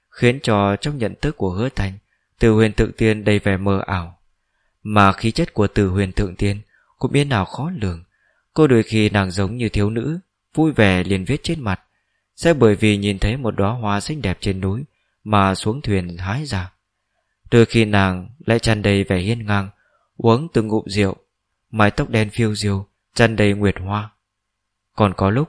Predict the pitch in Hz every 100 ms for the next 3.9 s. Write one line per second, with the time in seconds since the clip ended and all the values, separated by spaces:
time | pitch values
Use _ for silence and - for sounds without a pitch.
0 | - - 160 139 110 104 101 95 92 98
1 | 95 98 110 127 175 143 104 - 117 165
2 | 104 87 _ _ _ - - 185 - 104
3 | 92 - 107 147 123 90 82 - 104